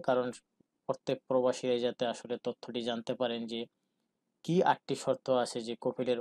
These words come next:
অনুমতি ছাড়া বা মালিকের অনুমতি ছাড়াই বা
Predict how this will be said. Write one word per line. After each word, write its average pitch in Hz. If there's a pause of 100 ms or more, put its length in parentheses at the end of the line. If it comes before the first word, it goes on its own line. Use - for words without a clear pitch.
অনুমতি 120
ছাড়া 120 (120)
বা 120 (100)
মালিকের 120
অনুমতি 120
ছাড়াই 120 (540)
বা 117